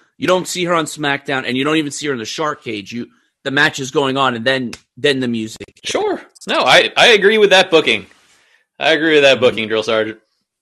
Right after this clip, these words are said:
Speaker 1: Thanks. Um, my, what did you think about,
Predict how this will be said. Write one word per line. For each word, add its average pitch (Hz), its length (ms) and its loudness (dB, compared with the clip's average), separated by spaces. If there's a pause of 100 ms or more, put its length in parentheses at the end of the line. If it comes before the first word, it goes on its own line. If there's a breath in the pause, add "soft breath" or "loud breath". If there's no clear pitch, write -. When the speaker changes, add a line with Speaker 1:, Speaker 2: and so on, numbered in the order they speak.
(680 loud breath)
Speaker 1:
Thanks. - 420 -12
Um, 135 300 0 (480)
my, 196 260 2
what 160 220 -2
did 381 120 0
you 370 80 -2
think 226 320 -8
about, 160 840 -2